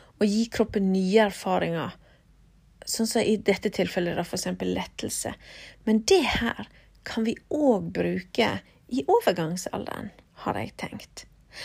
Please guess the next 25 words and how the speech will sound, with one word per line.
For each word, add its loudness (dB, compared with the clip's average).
For 6
at -8
vi, 6
vi 8
mister 6
en 2
del. 2
Vi 8
mister 6
en 6
del 10
funksjoner. 2
Altså, -6
la -2
oss, -4
let's 4
be 0
frank. 4
Vi 2
mister 6
en 6
del 6
funksjoner, -4
sant? -6
Vi... 0